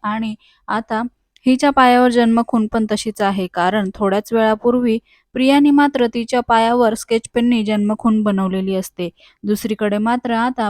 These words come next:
प्रियाला असं वाटतं की अर्जुन तिच्या प्रेमात आहे, त्यामुळे ती त्याच्याजवळ जाते आणि त्याला म्हणू लागते, "सांग ना अर्जुन, तुझं माझ्यावर खूप प्रेम आहे ना?"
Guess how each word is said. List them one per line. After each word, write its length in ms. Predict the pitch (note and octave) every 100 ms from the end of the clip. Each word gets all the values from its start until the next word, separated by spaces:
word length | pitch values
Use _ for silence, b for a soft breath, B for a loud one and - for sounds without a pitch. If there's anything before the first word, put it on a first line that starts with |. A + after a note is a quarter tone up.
| G3+
प्रियाला 380 | A3 A#3 C4 C4
असं 260 | B3 - B3
वाटतं 340 | B3 - B3+ -
की 120 | A#3
अर्जुन 380 | G#3+ A3 B3+ A#3
तिच्या 280 | A3+ G#3+ -
प्रेमात 460 | - G#3 G3 A3+ B3
आहे, 240 | A#3+ A3 b b b -
त्यामुळे 440 | B3+ C4 C#4+ A#3+ G#3
ती 260 | C4+ B3 G#3+ _ _ _ _ _ _ _ _ _
त्याच्याजवळ 560 | A#3 A3+ B3+ B3 A3+ B3
जाते 300 | B3+ B3+ B3+
आणि 200 | A3+ A3
त्याला 260 | A#3 A3 A#3+
म्हणू 220 | A#3+ A3+
लागते, 360 | A3+ A3+ - A3+
"सांग 300 | B3+ A#3+ B3+
ना 120 | A#3
अर्जुन, 340 | G#3+ A3 A3+
तुझं 300 | G#3+ A3+ G#3+
माझ्यावर 360 | A#3+ A3 G#3+ A3
खूप 160 | - B3+ -
प्रेम 260 | A3+ A3+ A#3
आहे 200 | A#3 G#3
ना?" 160 | F#3